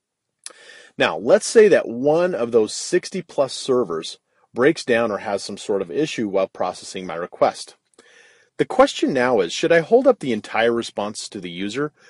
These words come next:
because I don't have a completed data set yet?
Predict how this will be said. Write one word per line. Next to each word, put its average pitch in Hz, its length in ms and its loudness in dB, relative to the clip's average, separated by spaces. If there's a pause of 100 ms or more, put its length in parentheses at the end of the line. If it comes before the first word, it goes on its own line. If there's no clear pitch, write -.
because 139 260 0
I 123 80 6
don't 107 240 0
have 104 200 -4
a 101 60 -6
completed 92 500 -8
data 82 240 -6
set 165 240 0
yet? 190 260 2